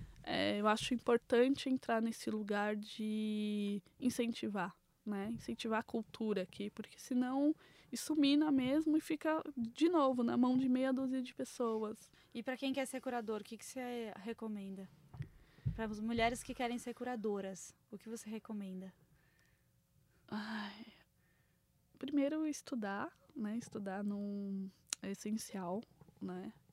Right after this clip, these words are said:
Speaker 1: É, acho que até mesmo pra gente desmistificar esse nosso lugar dentro de uma, de um, uma formação de pensamento, né? É... descobrir o que te interessa no mundo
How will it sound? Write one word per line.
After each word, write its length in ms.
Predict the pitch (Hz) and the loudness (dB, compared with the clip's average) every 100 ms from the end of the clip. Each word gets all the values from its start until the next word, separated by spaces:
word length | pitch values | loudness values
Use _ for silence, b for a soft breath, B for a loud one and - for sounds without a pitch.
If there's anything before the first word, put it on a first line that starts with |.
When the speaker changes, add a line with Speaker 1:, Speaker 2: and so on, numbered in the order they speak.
| - | -14
Speaker 1:
É, 220 | 185 185 | -10 -8
acho 160 | 190 - | -8 -6
que 60 | 208 | -4
até 180 | 220 | 0
mesmo 300 | 208 233 262 240 | 4 4 2 0
pra 160 | 226 | 0
gente 300 | 226 240 247 | 0 0 -2
desmistificar 840 | 220 220 220 214 - - - 208 226 | -6 -4 -4 -6 -8 -12 -6 -2 -2
esse 200 | - 226 | -2 -4
nosso 580 | 208 202 - 214 202 196 b b b b b b b - | -4 -4 -6 -6 -4 -6 b b b b b b b -6
lugar 420 | 190 190 196 214 | -4 0 0 2
dentro 420 | 233 208 202 202 | 0 -2 -2 -4
de 160 | 196 196 | -2 -4
uma, 420 | 196 190 185 180 180 | -2 -2 -2 -2 -6
de 180 | 185 196 | -8 -8
um, 720 | 196 190 185 185 185 185 202 - | -4 -4 -4 -4 -4 -4 -6 -6
uma 220 | 196 190 | -6 -6
formação 580 | - - 208 196 - 208 | -6 -4 -4 -4 -2 -2
de 100 | 226 | -2
pensamento, 800 | - 208 - 196 196 196 269 - - - - | -2 -4 -4 -4 -2 -2 -4 -8 -20 -16 -8
né? 200 | 196 208 - b b b b b b b b b b b b b b b - - | -6 -6 -10 b b b b b b b b b b b b b b b -10 -2
É... 1080 | 226 226 226 220 214 214 202 202 190 185 185 b b b b _ _ - _ _ _ _ _ _ _ _ _ _ _ _ | 2 2 2 0 0 0 0 0 -2 -4 -6 b b b b _ _ -20 _ _ _ _ _ _ _ _ _ _ _ _
descobrir 380 | - - 320 330 | -10 -6 -4 -2
o 60 | 349 | -4
que 100 | - | -6
te 140 | 311 | -6
interessa 640 | 302 294 254 240 - 254 | -4 -2 -2 -2 -6 -6
no 80 | 240 | -2
mundo 420 | 226 214 214 214 | -2 0 -2 -4